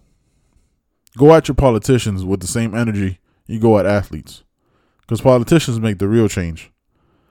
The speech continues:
that you don't even know about or care about. And do some research on those people. Athletes are just speaking, speaking up for a community, one way or the other.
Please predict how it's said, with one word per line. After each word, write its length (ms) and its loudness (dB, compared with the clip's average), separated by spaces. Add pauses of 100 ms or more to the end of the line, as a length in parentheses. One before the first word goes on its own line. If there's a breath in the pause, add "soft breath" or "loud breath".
(280)
that 160 -6
you 80 4
don't 120 2
even 180 -4
know 140 2
about 200 0
or 80 -4
care 220 -2
about. 340 -6 (760)
And 160 -10
do 80 0
some 220 -2
research 320 0
on 140 -4
those 120 -8
people. 320 -12 (1600)
Athletes 380 2
are 80 4
just 160 -4
speaking, 300 -2
speaking 340 -4
up 120 -4
for 100 -6
a 40 -4
community, 540 -6 (680)
one 240 -2
way 140 2
or 60 0
the 120 0
other. 240 0